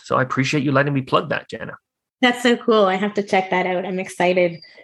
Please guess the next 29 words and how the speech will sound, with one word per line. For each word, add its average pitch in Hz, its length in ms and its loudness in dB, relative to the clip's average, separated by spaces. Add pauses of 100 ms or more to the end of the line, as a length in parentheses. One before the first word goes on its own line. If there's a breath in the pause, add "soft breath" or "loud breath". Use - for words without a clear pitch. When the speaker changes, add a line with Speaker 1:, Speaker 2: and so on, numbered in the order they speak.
(460 loud breath)
Speaker 2:
And 226 340 2
so 214 800 0
where 262 560 2
is, 214 560 0
my 208 160 2
final 208 340 0
question 202 360 -2
for 196 100 -2
you 202 160 4
is, 185 240 0
where 202 380 0
is 202 440 2
your 196 360 0
happy 180 340 -2
place? 156 500 -4 (1200 loud breath)
Speaker 1:
My 180 260 4
happy 233 420 -2
place - 580 -2
is 123 260 2
Speaker 2:
<clears throat> 123 80 -2
Speaker 1:
where 156 220 6
I 139 100 4
grew 127 360 -2
up. 90 280 -10
So 123 260 2
I 135 120 6
grew 156 300 2
up - 160 -2
in, 120 280 -6